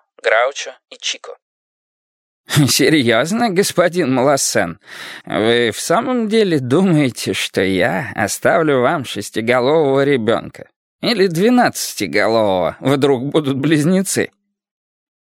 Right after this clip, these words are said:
«Вы же сами это сказали тогда на конференции». «Это говорил святой Фома, а я... Меня прервали окровавленным куском телятины, а то я бы еще кое-что добавил».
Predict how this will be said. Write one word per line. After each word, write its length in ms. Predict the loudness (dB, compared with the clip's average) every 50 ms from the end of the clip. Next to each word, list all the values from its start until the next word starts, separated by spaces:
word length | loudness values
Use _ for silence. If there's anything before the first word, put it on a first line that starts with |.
| _
«Вы 260 | -4 -4 -4 -2 -4 -4
же 120 | -4 -4
сами 360 | -2 0 0 2 2 2 2
это 120 | 0 0 -2
сказали 420 | 0 0 0 2 2 2 0 0
тогда 300 | 0 -2 -2 0 0 0
на 100 | -2 -2
конференции». 720 | -4 -6 -4 -2 0 0 0 0 -2 -4 -6 -10 -12 -16 _ _ _ _ _ _ _ _ _ _ _ _ _ _ _ _ _
«Это 640 | -2 0 0 0 0 0 0 2 4 4 4 2 0 -2 -6
говорил 640 | -4 -2 0 2 2 2 2 2 2 2 2 0 0
святой 480 | -2 -2 -2 -2 0 0 2 2 2 0
Фома, 480 | 0 0 -2 0 0 0 -2 -2 -4 -6 _ _ _ -20 -18 -18 -16 -16 -18 -20 -20 -20 -8
а 200 | -4 -2 0 2
я... 400 | 2 2 4 2 2 2 0 -4 -8 _ _ _ _ _ _ _
Меня 360 | -4 0 0 2 2 2 0 0
прервали 520 | 2 2 2 2 2 2 2 2 2 2
окровавленным 840 | 0 0 0 0 0 2 2 2 2 2 0 -2 -2 -2 -2 -4 -4
куском 460 | -4 -4 -6 -4 -4 -2 -2 -2 -2
телятины, 800 | -2 -2 0 2 2 2 2 0 -2 -4 -8 -8 -8 -10 -12 -14 _ _ _ _
а 160 | -4 -2 -2 -2
то 200 | -2 0 0 0
я 340 | 2 2 2 2 2 2 0
бы 140 | -2 -6 -6
еще 480 | -4 -4 -6 -6 -6 -6 -6 -6 -6
кое-что 500 | -4 -2 -2 -2 -2 -2 -4 -4 -4 -2
добавил». 580 | 0 0 0 0 0 0 0 0 0 -4 -6